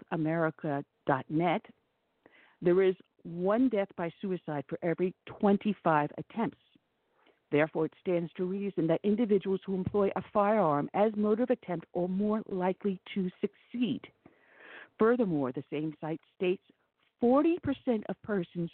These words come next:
who complete suicide have made a previous attempt. Nine out of ten people who attempt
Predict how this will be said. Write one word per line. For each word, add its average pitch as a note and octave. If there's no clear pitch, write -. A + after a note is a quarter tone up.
who G3
complete G3
suicide B2
have D#3+
made E3
a D#3+
previous D#3
attempt. C3+
Nine D3+
out F3
of F3+
ten F#3
people G3
who F#3+
attempt G3